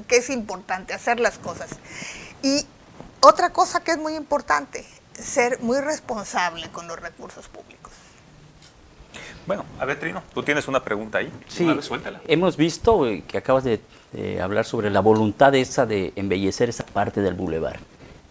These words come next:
Speaker 3: Quiero recordar tiempo atrás, en un momento donde yo presidía una cámara empresarial, solicité a un presidente en su momento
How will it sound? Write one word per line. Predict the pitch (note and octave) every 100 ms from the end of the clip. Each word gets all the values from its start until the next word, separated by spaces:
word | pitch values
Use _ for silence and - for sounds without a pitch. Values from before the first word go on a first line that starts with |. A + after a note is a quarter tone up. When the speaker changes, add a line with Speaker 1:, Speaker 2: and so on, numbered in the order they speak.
| -
Speaker 3:
Quiero | B2+ C3 A2+ G2 D#2+ -
recordar | G#2 - G#2 A2 A#2+ -
tiempo | B2+ B2 B2
atrás, | A2+ F3 F3+ -
en | G#2+ G2
un | A2+
momento | B2 A#2 A#2 A#2 B2
donde | G2 F#2+ F#2
yo | G2+ G2+ G2+ - _ _ -
presidía | G#2 - G#2+ A#2
una | A#2 A2
cámara | - A2 G#2+
empresarial, | G#2 - G2 G2+ G#2 A2
solicité | - A2+ G#2+ - A#2+ - C#3+ - - - - - -
a | -
un | B2
presidente | - A#2 A2+ G#2+ A2 A2
en |
su | -
momento | G2 F#2 F#2+ G2